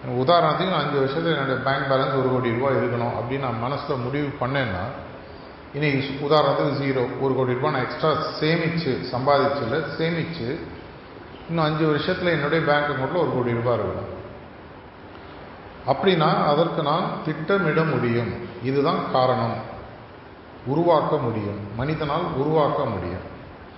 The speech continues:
சிந்தனை செய்து எது என்னுடைய குறிக்கோள் என்பதை முடிவு செய்து அந்த குறிக்கோளை செயலாக மாற்றி அதை உண்மையாக மாற்ற முடியும்.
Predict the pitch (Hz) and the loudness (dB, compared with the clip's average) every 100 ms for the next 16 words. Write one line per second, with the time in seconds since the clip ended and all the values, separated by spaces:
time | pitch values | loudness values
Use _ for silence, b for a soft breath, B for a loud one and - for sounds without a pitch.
0 | - - - - - 160 170 185 170 139 | -16 -14 -16 -14 -4 0 2 4 4 2
1 | 151 147 165 160 151 165 180 151 143 139 | 2 2 2 2 4 4 2 2 0 0
2 | 135 151 165 165 151 139 135 131 131 127 | 0 0 0 2 2 2 2 2 2 2
3 | 147 151 139 139 135 180 202 131 143 185 | 0 0 0 2 2 2 0 0 0 0
4 | 202 196 196 - 165 190 175 160 151 180 | 0 0 0 0 0 0 2 4 4 2
5 | - - - - - - - - - 156 | 0 -4 -8 -12 -16 -18 -18 -12 2 4
6 | 185 185 180 180 151 135 127 143 202 - | 6 6 6 4 4 2 0 0 -4 -4
7 | 135 143 156 131 151 139 131 156 113 98 | -4 0 0 0 0 0 2 2 0 0
8 | 104 90 87 85 | -4 -4 -6 -10